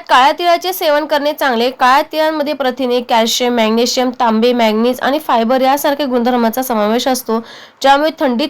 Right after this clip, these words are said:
त्यांचे सेवन फायदेशीर ठरते. व्हिडिओ संपूर्ण पाहिल्याबद्दल खूप खूप धन्यवाद. वरील टिप्स उपयोगी व महत्त्वपूर्ण वाटल्यास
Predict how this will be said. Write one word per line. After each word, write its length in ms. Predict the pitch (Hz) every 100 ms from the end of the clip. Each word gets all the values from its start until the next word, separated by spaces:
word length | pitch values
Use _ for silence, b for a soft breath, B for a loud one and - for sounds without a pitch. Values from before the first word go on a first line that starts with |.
| -
त्यांचे 320 | 262 240 277
सेवन 380 | 285 240 226 254
फायदेशीर 500 | 254 208 220 254 233
ठरते. 400 | 240 202 - 135 B B B B _ _ _ _ _
व्हिडिओ 340 | 247 247 262 285
संपूर्ण 540 | 311 254 233 269 311
पाहिल्याबद्दल 720 | 339 339 285 277 277 233 277 285 B B -
खूप 320 | 339 320 -
खूप 240 | 330 247
धन्यवाद. 480 | 247 226 196 180 160 - b b b -
वरील 240 | 254 302 269
टिप्स 320 | 302 294 - -
उपयोगी 580 | 233 247 262 233 277 277
व 180 | 277
महत्त्वपूर्ण 640 | 285 302 269 294 285 285 277
वाटल्यास 600 | 285 285 277 240 262